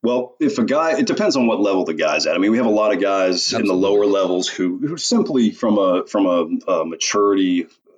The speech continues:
Speaker 1: a, adulthood standpoint, you know, don't really know how to manage their career. Part of our job at those levels is to be giving the,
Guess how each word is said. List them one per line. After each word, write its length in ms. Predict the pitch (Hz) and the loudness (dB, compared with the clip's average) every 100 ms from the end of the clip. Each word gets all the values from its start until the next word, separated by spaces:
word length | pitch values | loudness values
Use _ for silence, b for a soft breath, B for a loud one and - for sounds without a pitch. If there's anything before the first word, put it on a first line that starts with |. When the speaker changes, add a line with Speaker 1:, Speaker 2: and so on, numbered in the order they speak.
| _ _ _ 87 | _ _ _ -10
Speaker 1:
a, 260 | 85 82 | -10 -10
adulthood 600 | 85 - 92 85 98 90 | -8 -2 -2 -2 -4 -2
standpoint, 640 | - - 87 - 87 90 135 | -2 -2 -2 -2 -4 -4 -2
you 160 | 143 | 0
know, 180 | 147 139 | 2 2
don't 300 | 123 123 120 | 2 0 0
really 240 | 110 104 95 | 0 2 2
know 280 | 90 95 | 2 2
how 140 | 90 90 | 2 0
to 100 | 82 | 0
manage 480 | 80 80 85 85 80 | -2 -2 -2 -4 -6
their 140 | 78 | -14
career. 400 | - _ 87 76 - | -18 _ -10 -10 -4
Part 160 | - 139 | 0 0
of 80 | 95 | 0
our 200 | 92 85 | -2 -2
job 460 | 82 85 87 82 | -4 0 0 0
at 80 | 85 | -4
those 240 | 87 87 82 | -6 -6 -2
levels 420 | 85 87 95 - b b b _ | -2 -2 -2 -4 b b b _
is 140 | 101 95 | -4 -4
to 80 | 87 | -4
be 140 | 92 | -8
giving 460 | - 95 90 87 85 | -4 -4 0 0 0
the, 360 | 85 82 80 | 0 -2 -2